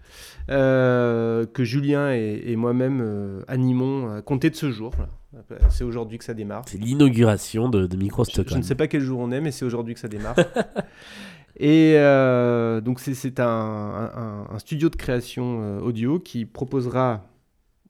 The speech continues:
Speaker 1: des émissions déjà existantes. Euh, tu vois, on,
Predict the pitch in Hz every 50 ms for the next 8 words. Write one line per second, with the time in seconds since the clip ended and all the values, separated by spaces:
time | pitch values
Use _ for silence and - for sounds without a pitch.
0 | _ - 131 123 131 131 131 139 139 131 127 - - 135 127 120 123 107 113 110
1 | 110 107 101 104 101 - - 160 208 233 - - _ _ _ _ _ _ _ _
2 | _ _ _ - 110 107 107 101 101 101 98 - - 113 127 135 123 107 104 104
3 | 98 95 95 92 92 95 95 98 98